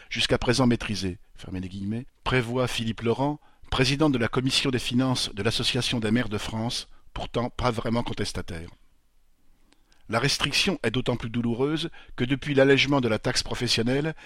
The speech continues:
décidé en mille neuf cent quatre-vingt-dix-huit par Strauss-Kahn, alors ministre des Finances de Lionel Jospin, l'État est devenu le premier financeur des collectivités locales à la place du patronat. La récente suppression de ce qui restait de taxes professionnelles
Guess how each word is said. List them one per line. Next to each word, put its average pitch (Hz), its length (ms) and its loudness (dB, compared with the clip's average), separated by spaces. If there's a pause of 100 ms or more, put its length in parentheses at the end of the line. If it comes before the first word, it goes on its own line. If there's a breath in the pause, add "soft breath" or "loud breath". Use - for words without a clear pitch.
(160 loud breath)
décidé 123 560 4
en 107 60 0
mille 110 140 6
neuf 113 120 2
cent 123 100 -2
quatre-vingt-dix-huit 113 720 -2 (160 soft breath)
par 95 160 -6
Strauss-Kahn, 135 640 -2 (300 loud breath)
alors 113 280 2
ministre 117 380 2
des 101 80 -2
Finances 113 500 -2
de 101 80 -6
Lionel 98 320 -4
Jospin, 107 480 -4 (400 loud breath)
l'État 139 400 4
est 120 80 0
devenu 123 340 4
le 117 80 6
premier 139 300 2
financeur 127 560 2
des 110 100 0
collectivités 117 600 -2
locales 120 420 0 (240 loud breath)
à 117 80 2
la 113 100 8
place 123 220 2
du 113 80 -6
patronat. 95 480 -2 (800 loud breath)
La 107 140 2
récente 139 340 4
suppression 131 540 0
de 117 80 -2
ce - 100 0
qui 110 160 -4
restait 120 380 0
de 107 80 0
taxes - 260 -2
professionnelles 120 680 -2